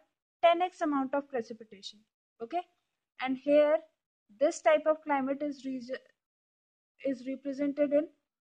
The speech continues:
China, okay? Then lastly, we have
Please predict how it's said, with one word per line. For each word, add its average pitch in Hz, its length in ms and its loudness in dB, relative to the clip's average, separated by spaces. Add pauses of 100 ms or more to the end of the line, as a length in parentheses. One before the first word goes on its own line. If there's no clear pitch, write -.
(260)
China, 226 400 0 (560)
okay? 311 200 -4 (1400)
Then 302 380 0
lastly, 294 460 2
we 320 180 -6
have 302 200 2